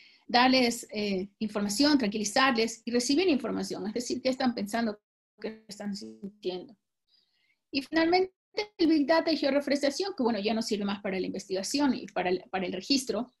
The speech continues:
de quiénes son, qué hacen, qué piensan y un poco tener la secuencia de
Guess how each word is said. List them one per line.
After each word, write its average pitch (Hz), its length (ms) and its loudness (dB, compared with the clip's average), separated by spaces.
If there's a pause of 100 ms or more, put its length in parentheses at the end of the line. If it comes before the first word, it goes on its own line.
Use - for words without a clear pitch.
(180)
de 220 140 -2
quiénes 247 280 2
son, 226 180 0
qué 220 140 -2
hacen, 202 280 -2
qué 208 80 -6
piensan 190 420 -6
y 190 80 -6
un 202 60 -6
poco 196 300 -4
tener 185 460 -2 (440)
la 226 80 0
secuencia 220 560 -2
de 220 340 -4